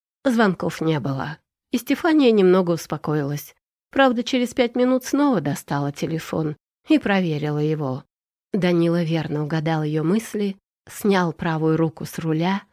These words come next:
и накрыл ею ладонь Стефании. «Убери телефон, а еще лучше отключи.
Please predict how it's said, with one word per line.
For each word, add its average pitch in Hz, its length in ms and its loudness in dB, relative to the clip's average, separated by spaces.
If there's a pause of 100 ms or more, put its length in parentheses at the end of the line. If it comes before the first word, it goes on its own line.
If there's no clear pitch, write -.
(400)
и 269 100 2
накрыл 254 460 2
ею 202 360 2
ладонь 156 360 -2
Стефании. 143 880 -6 (420)
«Убери 233 380 2
телефон, - 640 -6 (340)
а 262 80 2
еще 240 340 0
лучше 180 340 -2
отключи. - 680 -10